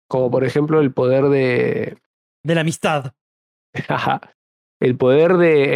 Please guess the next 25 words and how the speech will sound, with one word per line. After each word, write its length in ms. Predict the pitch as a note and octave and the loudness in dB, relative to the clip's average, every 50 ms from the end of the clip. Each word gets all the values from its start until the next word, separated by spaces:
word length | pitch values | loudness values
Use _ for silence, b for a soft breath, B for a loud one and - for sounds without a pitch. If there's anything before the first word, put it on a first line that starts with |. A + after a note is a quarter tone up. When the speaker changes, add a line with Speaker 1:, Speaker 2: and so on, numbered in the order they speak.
| C3 | 0
Speaker 1:
en, 280 | B2 A#2+ A#2+ A#2 A#2 C3+ | 0 0 0 0 -2 -2
en 100 | B2 A#2 | -2 -2
Bungo 240 | A#2+ C3 D3 D3+ D#3 | -2 0 0 0 0
Stray 220 | - - D#3 D#3+ E3 | 0 0 2 2 2
Dogs 280 | E3 E3 F#3+ - - | 2 2 2 0 0
hay 100 | C3+ C3 | -2 0
un 100 | B2 A#2+ | -2 -2
chabón 280 | B2 - B2 B2 B2+ C#3+ | -2 -2 -2 -2 0 0
que 80 | D#3 D#3+ | 0 0
tiene 180 | C#3+ C#3 C3+ | 0 -2 -2
el 60 | C3+ C3 | -2 -2
poder 380 | - B2 A#2+ A#2 B2 B2+ C3+ | -2 -2 0 0 0 0 0
de, 280 | C#3+ C3+ C3 - - - | 0 -2 -2 -2 -2 -4
de 80 | - | -4
controlar 320 | - B2 A#2 A#2+ A#2 A2+ A#2 | -4 -4 -4 -2 -2 -2 -2
la 80 | A#2 | 0
gravedad. 520 | A2+ A2 A2 G#2+ G#2+ G#2+ G#2 A2+ - - - _ _ _ _ _ _ - | 0 0 0 0 0 0 -2 -4 -6 -10 -16 _ _ _ _ _ _ -12
Speaker 2:
Ujú. 260 | C#3 D3 D3+ C3+ C#3 - _ _ _ _ _ _ _ _ | -10 -10 -10 -12 -14 -16 _ _ _ _ _ _ _ _
Speaker 1:
Y 80 | - A2+ | -8 -4
si 120 | - B2 | -2 0
vos 180 | A#2+ D#3 F#3 - | 0 0 0 2
te 100 | - E3+ | 2 2
dicen 320 | F3 F3+ - - E3 D#3+ | 4 2 2 2 0 0
eso, 260 | F3 E3+ - - F#3 | 0 0 0 0 2
vos 60 | D#3+ | 2